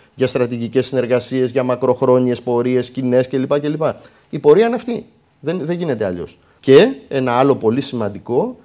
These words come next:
είναι ότι πρέπει πλέον να ξαναδιεκδικήσουμε, ε, αυτά που χάσαμε. Ακόμη και αυτή την κουτσουρεμένη δημοκρατία που είχαμε πετύχει, η οποία επίσης βρίσκεται υπό, υπό,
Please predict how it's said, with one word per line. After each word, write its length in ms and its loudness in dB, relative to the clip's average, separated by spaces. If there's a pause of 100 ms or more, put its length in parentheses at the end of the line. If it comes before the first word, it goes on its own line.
(260)
είναι 180 -4
ότι 160 -4
πρέπει 360 -2
πλέον 460 0
να 80 -2
ξαναδιεκδικήσουμε, 1400 -6 (540)
ε, 540 2
αυτά 240 -6
που 100 -12
χάσαμε. 460 -6
Ακόμη 320 -6
και 80 -4
αυτή 160 -6
την 140 -10
κουτσουρεμένη 760 -2
δημοκρατία 600 -6
που 120 -10
είχαμε 160 -10
πετύχει, 380 -12
η 40 -8
οποία 220 -8
επίσης 380 -8
βρίσκεται 420 -10
υπό, 540 -8 (440)
υπό, 400 -6